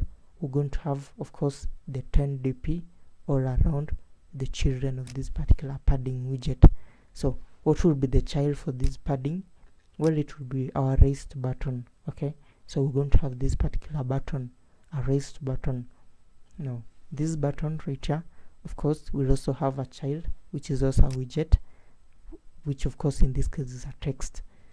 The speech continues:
So show long toss, this is of course the first child for this particular, uh, is the child for this particular raised button. So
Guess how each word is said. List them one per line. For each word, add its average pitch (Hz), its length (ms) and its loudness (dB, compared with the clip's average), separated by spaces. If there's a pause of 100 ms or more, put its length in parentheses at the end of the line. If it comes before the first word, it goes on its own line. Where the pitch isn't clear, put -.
(140)
So 147 400 -2 (160)
show - 240 -4
long 131 260 -4
toss, - 400 -4
this 131 140 2
is - 60 0
of 127 120 -4
course - 260 -12
the 156 80 -6
first - 360 -4
child 143 320 -4 (460)
for 135 220 -6
this 123 280 0
particular, 139 600 4 (920)
uh, 127 280 -2 (200)
is 135 180 -6
the 127 100 -2
child 135 300 -2
for - 160 -6
this 127 220 -6
particular 135 460 4
raised - 260 4
button. 131 260 6
So 139 220 0